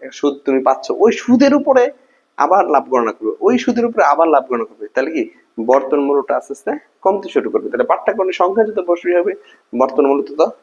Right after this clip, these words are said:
কমে যাবে। ওকে, আমরা বিষয়টা খুব ভালো করে বুঝতে পারছি। তাহলে বর্তমানে আমি, আমাকে এক লক্ষ টাকা ব্যাংকে জমা রাখলে ব্যাংক আমাকে দশ বছর, আহ, সরি, বর্তমানে আমাকে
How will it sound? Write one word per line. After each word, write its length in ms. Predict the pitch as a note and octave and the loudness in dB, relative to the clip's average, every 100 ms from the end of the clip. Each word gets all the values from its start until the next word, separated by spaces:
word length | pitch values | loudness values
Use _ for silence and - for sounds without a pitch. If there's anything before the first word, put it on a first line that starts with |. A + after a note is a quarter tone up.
| - | -2
কমে 180 | D3+ C#3+ A#2 | 0 2 2
যাবে। 140 | - - _ _ _ _ _ _ _ _ _ _ _ _ _ _ _ - G3 | -2 -12 _ _ _ _ _ _ _ _ _ _ _ _ _ _ _ 2 2
ওকে, 180 | C4 C4+ - - - _ _ _ - C3 | 4 2 0 -10 -16 _ _ _ -10 -8
আমরা 180 | C3+ C3+ | -2 -2
বিষয়টা 260 | C#3 C#3+ D3 D3+ - - - | -2 0 0 0 -6 -10 -6
খুব 100 | C#3+ | -2
ভালো 120 | B2+ C3 | 0 0
করে 120 | C3+ C3 | 0 -2
বুঝতে 160 | - C3 | -6 -8
পারছি। 160 | C#3 G#3+ | -6 -4
তাহলে 140 | C3+ A#2 | -2 0
বর্তমানে 300 | D3 - D#3+ D3+ | 0 0 0 0
আমি, 160 | A#3 D#4+ _ _ _ A#2+ | -2 -6 _ _ _ -2
আমাকে 220 | B2+ E3 A#2 | 0 2 2
এক 60 | C3+ C#3+ | 2 0
লক্ষ 120 | C#3+ D#3 | 0 -2
টাকা 100 | D#3 C3+ | -2 -2
ব্যাংকে 200 | B2+ C3 | -4 -4
জমা 180 | C3+ C#3+ C#3+ | -2 0 -2
রাখলে 180 | F#3 G3 | -2 -2
ব্যাংক 140 | A#2 A#2 | 0 0
আমাকে 140 | A#2 B2 B2 | -2 0 0
দশ 100 | B2+ | 0
বছর, 180 | C3 C#3 - | -2 -4 -4
আহ, 240 | B2+ A#2 A#2+ | -2 0 0
সরি, 140 | D#3 A2 | 2 2
বর্তমানে 280 | A#2+ - C3+ | 0 0 0
আমাকে 120 | B2 | 0